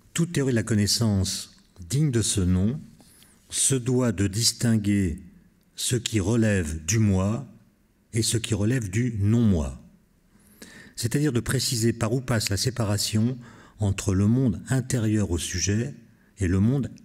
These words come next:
extérieur. Celle qui privilégie le moi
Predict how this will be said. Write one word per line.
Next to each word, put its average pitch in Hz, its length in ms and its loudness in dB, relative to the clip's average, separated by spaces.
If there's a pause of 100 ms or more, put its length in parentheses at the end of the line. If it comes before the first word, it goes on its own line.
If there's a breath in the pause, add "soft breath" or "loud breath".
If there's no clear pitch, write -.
(160)
extérieur. 69 720 -6 (1400 loud breath)
Celle 156 320 0
qui - 100 -6
privilégie 120 600 0
le 98 80 4
moi 92 520 0